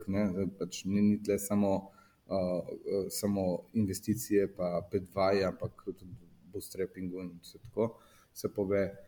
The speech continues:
Am, a, seveda mreženje, a,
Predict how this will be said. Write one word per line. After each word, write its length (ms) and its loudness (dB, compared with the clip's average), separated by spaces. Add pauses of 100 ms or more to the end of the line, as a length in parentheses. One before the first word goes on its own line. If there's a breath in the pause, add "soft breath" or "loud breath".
(200 loud breath)
Am, 640 0 (760)
a, 160 0 (140)
seveda 680 -2
mreženje, 680 6 (180)
a, 240 -8